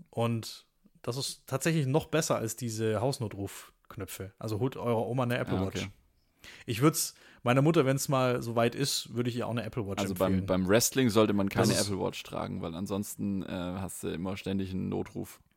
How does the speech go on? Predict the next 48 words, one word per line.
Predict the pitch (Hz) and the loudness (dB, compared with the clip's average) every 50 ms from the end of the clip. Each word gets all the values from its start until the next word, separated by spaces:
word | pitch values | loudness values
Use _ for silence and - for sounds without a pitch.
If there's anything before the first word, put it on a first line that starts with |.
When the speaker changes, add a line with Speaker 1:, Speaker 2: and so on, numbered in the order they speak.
| _ _ _ _ _ _ _ _ _ _ _ _ _ _ _ _ _ _ _ _ _ _ _ _ _ _ _ _ _ _ _ _ _ _ _ _ _ | _ _ _ _ _ _ _ _ _ _ _ _ _ _ _ _ _ _ _ _ _ _ _ _ _ _ _ _ _ _ _ _ _ _ _ _ _
Speaker 1:
Richtig, | 117 117 117 - 107 95 | -4 -4 -2 -4 -4 -4
würde | 104 117 117 | -2 -2 -2
ich | 117 - - _ | -4 -4 -6 _
generell | - 123 117 113 117 127 117 | 0 0 2 4 6 4 4
fürs | 117 120 107 120 | 4 2 2 2
Wrestling | 120 117 123 - - - 113 110 110 | 2 2 2 2 0 -2 -2 -2 -4
und | 110 104 | -4 -6
fürs | - 117 - | -6 -6 -6
Boxen | - - 120 113 - - - 113 | -2 -2 -2 -2 -2 -2 -4 -4
würde | 107 101 98 | -4 -2 4
ich | 101 | 6
Speaker 2:
Sollte | 117 117 120 | 6 6 6
Speaker 1:
die | 113 | 6
Speaker 2:
man | 107 101 | 4 4
die | 98 | 4
Speaker 1:
ausziehen. | - 95 101 110 101 101 101 98 98 98 135 - _ _ _ - | 4 4 2 2 0 -2 -4 -4 -4 -4 -8 -10 _ _ _ -14
Speaker 2:
ausziehen. | - - - - - - - - - - - 139 170 170 - | -12 -10 -6 -4 -4 -4 -4 -8 -10 -10 -14 -20 -18 -16 -10
<laughs> | |
Aber | - - 98 | -4 -2 -2
das | 104 107 - | -2 0 -2
ist | 104 | -2
ja, | 98 - - - - | -4 -4 -8 -14 -8
aber, | - - 95 104 | -2 2 2 2
Speaker 1:
Mhm, | - 127 127 123 123 120 | 2 2 0 -2 -2 -2
Speaker 2:
aber | 92 - | -2 -2
man | 92 101 98 | 0 -2 0
kann | - 113 123 | 2 2 2
Speaker 1:
würde | 123 | 4
Speaker 2:
sie | 123 | 2
Speaker 1:
ich, | 190 | 0
Speaker 2:
ja | 185 | 0
zum | 180 - 170 | -2 -4 -4
Speaker 1:
würde | 120 123 | -2 0
ich | 117 | 0
Speaker 2:
Sport | 120 123 120 | 0 -2 -2
Speaker 1:
nicht. | - | -4
Speaker 2:
tragen. | - - - - 85 - 110 104 - _ _ _ _ _ _ _ _ _ _ _ _ _ _ - 131 131 131 110 98 - | -8 -8 -8 -8 -8 -8 -12 -14 -16 _ _ _ _ _ _ _ _ _ _ _ _ _ _ -20 -20 -16 -14 -12 -12 -6
Die | 104 | 2
Frage | 101 104 113 120 | 4 6 6 6
ist, | 113 - - 117 - | 4 0 -2 -6 -4
für | 107 110 104 98 | -2 0 4 6
welche | 113 135 151 151 | 6 6 6 4
Sportarten | - - 131 127 - - 117 107 | 2 2 0 2 2 0 0 0
Speaker 1:
Man, | 107 113 120 | 0 0 0
Speaker 2:
nicht? | 135 - 131 | 0 -2 -2
Speaker 1:
wenn | 123 127 | 0 0
man | 139 139 | 2 2
Sport, | - - - 147 143 151 143 143 | 0 4 6 8 8 8 6 0